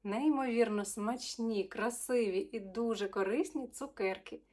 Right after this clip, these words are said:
які ідеально підійдуть як для святкового столу, так і для домашнього чаювання. Здивуйте себе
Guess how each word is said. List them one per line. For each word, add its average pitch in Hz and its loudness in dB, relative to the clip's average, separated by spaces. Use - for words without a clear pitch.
які 240 4
ідеально 226 6
підійдуть 208 0
як 247 4
для 285 0
святкового 269 -2
столу, 240 4
так 233 -2
і 226 -2
для 196 -2
домашнього 196 4
чаювання. 190 0
Здивуйте 208 4
себе 240 2